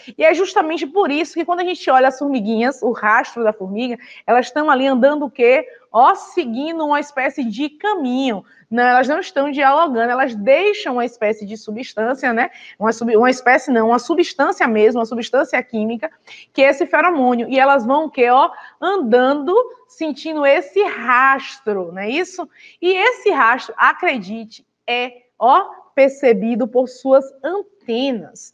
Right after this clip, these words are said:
Então, as suas antenas, elas são capazes de captar esse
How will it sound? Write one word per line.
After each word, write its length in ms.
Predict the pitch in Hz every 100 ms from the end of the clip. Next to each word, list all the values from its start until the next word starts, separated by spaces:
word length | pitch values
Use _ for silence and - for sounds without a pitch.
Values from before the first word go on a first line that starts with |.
| _ _ -
Então, 260 | 220 254
as 180 | 269 262
suas 280 | - 370 415
antenas, 480 | 370 254 262 277 277
elas 220 | 254 262
são 200 | - 302
capazes 880 | - 415 453 - 226 208 208 254 -
de 140 | 208 269 _ -
captar 960 | 349 381 - 302 - - 208 220 - _ _ -
esse 480 | 220 220 220 277